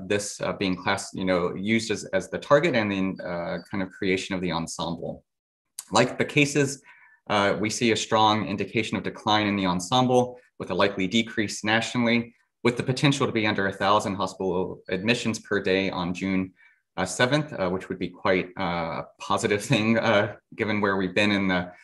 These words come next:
uh, this pandemic. And you can see sort of the observed daily data has been bouncing between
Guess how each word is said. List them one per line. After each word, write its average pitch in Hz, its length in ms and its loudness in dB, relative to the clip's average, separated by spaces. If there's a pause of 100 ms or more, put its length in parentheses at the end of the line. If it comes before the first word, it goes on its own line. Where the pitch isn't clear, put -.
(300)
uh, 90 60 -2
this - 180 -4
pandemic. 117 540 2
And 104 100 2
you 95 60 0
can 101 120 -8
see 104 220 -2
sort 95 200 -4
of 87 40 -10
the 92 120 0
observed 98 440 0
daily 95 280 2
data 92 280 2
has 92 140 0
been 90 180 -2
bouncing 92 400 0
between 95 560 -2